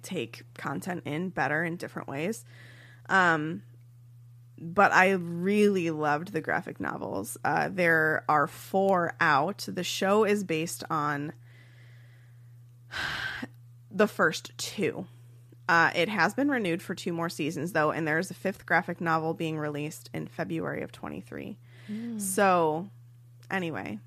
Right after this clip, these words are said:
Speaker 1: I'm very excited. I like it a lot, and I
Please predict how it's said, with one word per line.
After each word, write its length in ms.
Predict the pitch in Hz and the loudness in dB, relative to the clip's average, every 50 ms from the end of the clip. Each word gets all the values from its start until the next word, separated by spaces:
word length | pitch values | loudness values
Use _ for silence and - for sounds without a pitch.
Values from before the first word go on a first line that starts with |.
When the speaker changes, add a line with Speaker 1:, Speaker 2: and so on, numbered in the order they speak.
| - - - | -14 -10 -6
Speaker 1:
I'm 140 | 185 190 175 | -4 -2 0
very 200 | 180 180 170 170 | 2 2 2 0
excited. 460 | 175 - - 160 151 147 156 151 - - - | -2 -6 -8 -8 -8 -6 -8 -8 -8 -8 -6
I 100 | 160 160 | -6 -6
like 500 | 160 180 - 180 156 156 156 160 - 165 | -6 -8 -10 -8 -6 -6 -6 -6 -6 -6
it 160 | 165 165 - - - | -8 -8 -8 -12 -10
a 100 | - 160 | -8 -8
lot, 640 | 156 156 156 147 147 143 143 147 147 151 - - - - | -6 -6 -8 -8 -8 -6 -6 -6 -8 -8 -10 -12 -12 -8
and 140 | - 170 160 | -6 -4 -2
I 460 | 151 151 151 151 147 151 151 151 - | -2 -2 -2 -4 -4 -6 -6 -8 -10